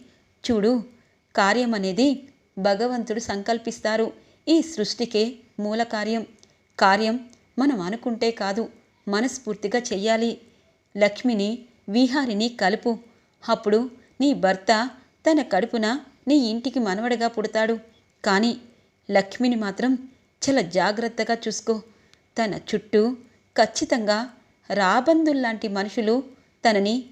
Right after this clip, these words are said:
ఇబ్బంది పెట్టబోతున్నారు. ఆఖరికి తన కన్న కొడుకుని కూడా వాళ్ళు దక్కించుకోవాలని ఎన్నో ప్రయత్నాలు చేస్తారు" అనగానే, "ఎవరమ్మా?" అనగానే,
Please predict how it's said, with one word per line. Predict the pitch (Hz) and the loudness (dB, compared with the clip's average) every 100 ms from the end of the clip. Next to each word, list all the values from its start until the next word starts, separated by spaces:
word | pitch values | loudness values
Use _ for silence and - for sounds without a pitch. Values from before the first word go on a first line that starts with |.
| _ _ 233 | _ _ 0
ఇబ్బంది | 226 175 220 220 | 0 2 0 -2
పెట్టబోతున్నారు. | 233 196 214 220 233 226 220 220 226 226 - _ _ - | 0 0 0 -2 -2 -4 -4 -2 -2 -4 -18 _ _ -6
ఆఖరికి | 196 220 254 233 240 233 - _ _ _ - | -4 -2 0 0 -2 -4 -6 _ _ _ -2
తన | 294 247 | 0 0
కన్న | - - 208 233 269 262 - | -4 -4 -2 2 0 -2 -4
కొడుకుని | 196 202 240 254 | -2 0 0 0
కూడా | 208 214 240 294 - _ _ 226 | 0 2 2 0 -14 _ _ 2
వాళ్ళు | 285 220 | 2 2
దక్కించుకోవాలని | 156 185 - 262 254 - 226 214 214 214 277 - - _ - | 0 -2 0 -2 -2 -2 -2 0 0 2 -2 -4 -20 _ -6
ఎన్నో | 208 214 240 | -2 0 -2
ప్రయత్నాలు | 240 214 214 233 226 233 226 | -2 0 -2 -2 -4 -2 -2
చేస్తారు" | 214 226 226 - | 0 0 0 0
అనగానే, | 208 226 208 185 202 240 - - _ - | -4 -2 0 0 0 -4 -10 -20 _ 4
"ఎవరమ్మా?" | 247 196 240 240 214 220 - _ _ _ 233 | 6 6 2 -2 -2 -4 -10 _ _ _ 0
అనగానే, | 226 202 185 196 240 | 2 2 0 0 -2